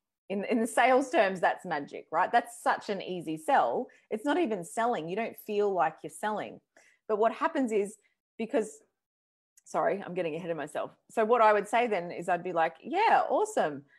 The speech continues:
Um, so, you know, first of all, I'd be like, "So it sounds like you're looking for an online program or a group coaching program where you can work through some content in your own time,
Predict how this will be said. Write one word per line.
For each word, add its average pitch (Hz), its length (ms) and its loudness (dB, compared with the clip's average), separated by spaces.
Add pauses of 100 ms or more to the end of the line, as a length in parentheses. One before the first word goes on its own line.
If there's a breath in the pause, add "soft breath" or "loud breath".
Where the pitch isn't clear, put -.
(160 soft breath)
Um, 190 460 2 (100)
so, 202 400 4 (300)
you 196 120 -6
know, 175 260 -2
first 254 240 -2
of 220 80 -8
all, 185 200 4
I'd 175 120 2
be 175 100 -2
like, 156 300 0
"So 214 160 -2
it 175 160 -4
sounds 277 400 0
like 147 380 4
you're 190 80 -4
looking 190 260 -6
for 170 120 -6
an 151 60 -4
online 233 360 -2
program 151 560 -2 (420 soft breath)
or 139 80 -4
a 147 40 -6
group 180 300 -2
coaching 185 380 -6
program 156 540 -6
where 160 100 -2
you 156 120 -6
can 170 160 -10
work 165 260 -2
through 202 180 -4
some 196 180 -12
content 170 480 -10
in 156 120 -10
your 151 240 -6
own 190 140 -8
time, 175 460 -2